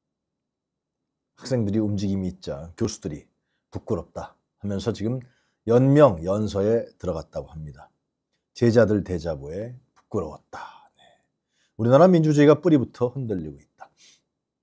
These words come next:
전에도 잠깐 제가 말씀드린 적이 있습니다마는, 이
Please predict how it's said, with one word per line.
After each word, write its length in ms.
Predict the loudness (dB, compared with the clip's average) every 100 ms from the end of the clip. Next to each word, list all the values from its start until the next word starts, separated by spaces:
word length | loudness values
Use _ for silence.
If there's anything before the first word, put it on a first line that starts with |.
| _ _ _ _ _ _ _ _ _ _ _ _ _ _ _
전에도 300 | 2 4 6
잠깐 340 | 4 6 4
제가 220 | 4 2 4
말씀드린 920 | 2 0 -6 -4 -2 -2 -4 -4 -4
적이 180 | -2 -4
있습니다마는, 1000 | -4 -8 -6 -6 -8 -10 -10 -12 -14 -16 _ _ _ _ _ _
이 600 | -8 -4 -4 -4 -8 -10